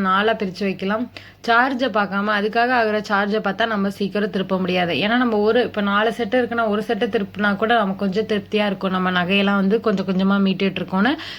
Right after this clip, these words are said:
So அந்த மாதிரி நம்மளை நம்மளே மோட்டிவேட் பண்ணிக்கிறதுக்கு முடிஞ்ச அளவுக்கு வந்து நகைங்களை வந்து பிரிச்சே வைக்கலாம்.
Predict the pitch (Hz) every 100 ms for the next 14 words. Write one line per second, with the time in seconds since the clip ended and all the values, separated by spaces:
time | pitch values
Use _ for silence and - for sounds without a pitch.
0 | - - 240 226 247 247 247 254 214 240
1 | 254 226 220 240 220 214 233 214 - 196
2 | 190 185 208 220 208 202 185 190 202 214
3 | 202 214 202 185 202 220 208 190 185 226
4 | 233 247 226 269 233 202 185 180 226